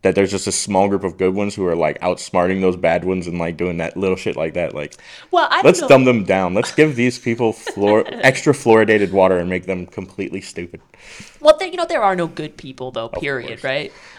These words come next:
Speaker 1: Yeah.
Speaker 2: But, but I don't think, I think with, when it comes to, you know, rich people, I mean, first of all, there's all kinds of different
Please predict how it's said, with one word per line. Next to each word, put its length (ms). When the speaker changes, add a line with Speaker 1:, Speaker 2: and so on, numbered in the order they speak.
Speaker 1:
Yeah. 160
Speaker 2:
But, 280
but 120
I 120
don't 220
think, 460
I 80
think 200
with, 200
when 140
it 80
comes 280
to, 340
you 80
know, 100
rich 280
people, 320
I 40
mean, 180
first 240
of 80
all, 140
there's 160
all 120
kinds 380
of 80
different 320